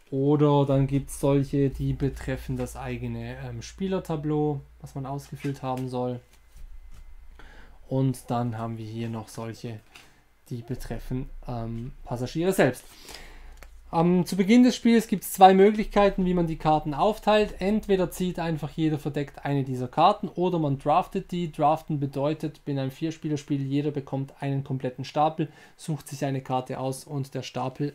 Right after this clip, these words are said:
wandert dann im Kreis herum. So, wir holen mal das Spielerboard ein bisschen näher, um denn hier die, ähm, Aktionen abzuhandeln. Also man hat zwei Aktionen.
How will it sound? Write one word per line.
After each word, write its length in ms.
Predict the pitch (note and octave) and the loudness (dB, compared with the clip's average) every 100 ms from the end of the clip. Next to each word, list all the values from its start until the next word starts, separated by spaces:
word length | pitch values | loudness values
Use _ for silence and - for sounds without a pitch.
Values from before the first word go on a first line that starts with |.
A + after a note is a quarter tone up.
| - | -10
wandert 380 | - A#2+ C#3 C#3+ - - - - | -10 -6 -4 -6 -8 -16 -18 -12
dann 240 | - A#2 A#2+ - - - | -8 -6 -8 -14 -14 -4
im 180 | F3 - - - | -4 -4 -12 -18
Kreis 480 | - C#3 E3+ G#3+ F3+ | -4 4 6 6 4
herum. 380 | D3 C3 A#2+ - | 4 4 2 -6
So, 380 | - F3+ C#3 C3 - - - - - - - - - | 2 6 6 4 -8 -20 -20 -20 -20 -20 -20 -20 -6
wir 180 | - F#3 | 4 8
holen 180 | F#3+ G3 | 8 8
mal 180 | F#3 E3+ | 8 6
das 220 | D#3+ - | 4 2
Spielerboard 580 | D3 - G#3+ A3 G#3+ G#3+ | -8 -2 0 2 2 0
ein 60 | |
bisschen 260 | G#3 - F#3+ | -2 -2 0
näher, 340 | F#3+ G3 F#3+ - - - - - - - - - - - - - - - - - | 4 4 2 -2 -18 -18 -18 -18 -20 -20 -20 -20 -20 -20 -20 -20 -20 -20 -14 -2
um 160 | E3 | 0
denn 120 | E3+ D#3 | 2 2
hier 220 | C#3+ E3+ | 2 0
die, 280 | D#3 D3+ D#3+ | 2 2 2
ähm, 280 | D3+ D3 | 0 -2
Aktionen 540 | D3+ D3 - E3 E3 C#3 | -4 -6 -4 -2 0 -2
abzuhandeln. 500 | B2+ - B2 A#2 B2 | -4 -6 -6 -6 -4
Also 200 | D#3+ D3 | 0 2
man 120 | C#3 C#3+ | 2 0
hat 160 | D3+ | 0
zwei 240 | F#3 F#3 G#3 | 2 4 4
Aktionen. 580 | G3 - G#3 B3+ C#4 | 0 2 4 4 2